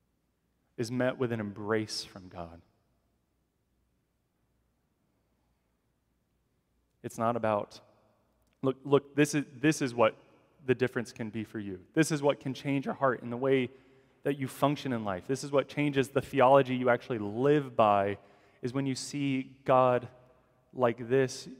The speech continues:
when you realize that every start back toward him, every turn, every step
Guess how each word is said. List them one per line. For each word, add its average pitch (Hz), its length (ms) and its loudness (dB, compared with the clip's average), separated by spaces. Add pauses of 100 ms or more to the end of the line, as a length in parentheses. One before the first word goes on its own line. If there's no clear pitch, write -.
(840)
when 131 120 -4
you 127 100 -2
realize 127 420 6
that 123 140 -2
every 139 300 0
start - 840 0
back 120 220 4
toward 113 180 -6
him, 107 180 -8
every 120 220 0
turn, 117 560 -6
every 113 200 -4
step - 640 2